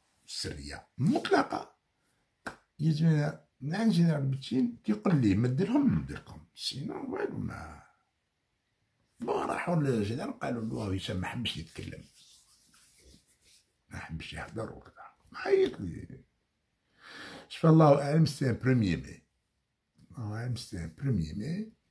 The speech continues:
لانه شفت نهار بروميي مي فيريي، مي بون حنا نخدمو <laughs> ديما. كان جوي ربعة تاع العشية، انا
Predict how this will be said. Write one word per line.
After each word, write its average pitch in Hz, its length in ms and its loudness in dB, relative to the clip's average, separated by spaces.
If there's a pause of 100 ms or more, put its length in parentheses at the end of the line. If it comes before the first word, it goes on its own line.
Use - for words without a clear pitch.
(440)
لانه 107 500 4
شفت 101 280 -6
نهار 101 400 -2 (100)
بروميي 98 260 -2
مي 135 180 4
فيريي، 120 500 6
مي 113 240 0
بون 113 160 -2
حنا 104 200 -4
نخدمو 85 800 -2 (140)
<laughs> - 180 -10 (220)
ديما. 78 260 -10 (360)
كان 147 200 2
جوي 139 180 2
ربعة 127 320 0
تاع 120 160 -2
العشية، 113 360 -2
انا 123 380 2